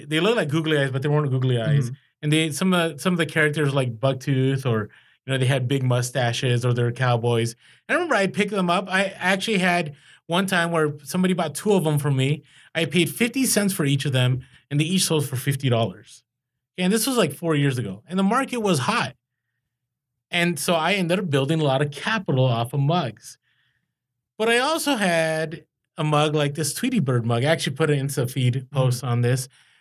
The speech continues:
Speaker 1: I bought this Tweety Bird mug, and I thought, "You know what? I, I'm gonna get this for fifty cents, and I'm gonna sell it for, you know, twenty dollars." And at that time, a few sold, but not many sold.
Speaker 2: Mm.
Speaker 1: Mike, I had that mug for, I wanna say, I think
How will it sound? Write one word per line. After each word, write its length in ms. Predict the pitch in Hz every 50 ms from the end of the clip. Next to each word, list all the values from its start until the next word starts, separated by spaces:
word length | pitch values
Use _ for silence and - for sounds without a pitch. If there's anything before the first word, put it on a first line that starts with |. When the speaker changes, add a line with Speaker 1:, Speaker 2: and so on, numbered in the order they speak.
| _ _ -
Speaker 1:
I 80 | 156 156
bought 180 | 151 180 190 180
this 160 | 175 123 -
Tweety 460 | - 254 269 269 247 190 160 139 127
Bird 400 | 135 127 127 135 131 127 127 127
mug, 380 | 131 127 127 131 131 135 131 - 139 - _ _ _ -
and 280 | 151 147 147 143 135 139
I 100 | 135 131
thought, 300 | 135 139 123 107 - _ _ _ -
"You 100 | 160 170
know 120 | 185 185
what? 220 | 175 180 156 - - -
I, 100 | 143 147
I'm 100 | 127 - 147
gonna 60 | 165 165
get 160 | 156 170 165
this 100 | 156 139
for 120 | - - -
fifty 260 | - 156 147 147 151 135
cents, 300 | - - 160 156 143 156
and 80 | 143
I'm 80 | 147 147
gonna 160 | 156 143 135
sell 260 | 123 127 - 123 123 127
it 100 | 123 127
for, 340 | - 127 120 117 117 117 - _ _ _ _ _ _ _ _ -
you 60 | -
know, 60 | 139
twenty 280 | 123 - - 135 120 117
dollars." 500 | 117 143 185 185 127 - - - - _ _ _ _ _ _ _ _ _ _ _ _ _ _ _ _ _ _ _ _ _ _ _
And 100 | - -
at 80 | 294 269
that 140 | 277 254 -
time, 360 | 240 233 214 208 208 208 208
a 320 | 208 202 190 208 220 220
few 240 | 190 - - 190 165
sold, 260 | - - 160 160 156
but 100 | 160 170
not 160 | 170 170 160 147
many 200 | 139 131 131 123
sold. 400 | 127 - 127 120 120 127 127 143
Speaker 2:
Mm. 200 | 135 127 123 - _ _ _ _ _ _ _ _ _ _ _ _ _ _ _ _ _ _
Speaker 1:
Mike, 240 | 147 185 196 185 190
I 60 | -
had 200 | 165 175 226 240 185
that 140 | 180 151 143
mug 300 | 139 143 151 156 143 -
for, 420 | - 139 127 120 113 110 117 - -
I 80 | 139
wanna 240 | 143 147 180 185 185
say, 160 | 185 - 143
I 40 | 123
think 280 | 123 - 175 156 143